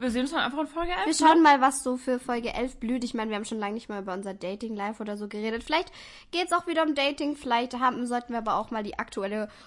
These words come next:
Speaker 2: Horoskopsituation discussen. Ich meine, der
Speaker 1: Oh.
Speaker 2: Merkur, der zurücklief,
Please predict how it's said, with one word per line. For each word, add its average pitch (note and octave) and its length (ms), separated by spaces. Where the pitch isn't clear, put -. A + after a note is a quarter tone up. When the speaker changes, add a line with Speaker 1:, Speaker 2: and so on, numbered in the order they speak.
Speaker 2:
Horoskopsituation E4 1400
discussen. C#4+ 560
Ich C#4 160
meine, B3+ 220
der A#3+ 120
Speaker 1:
Oh. B3 40
Speaker 2:
Merkur, A#3+ 400
der A3+ 180
zurücklief, A#3+ 580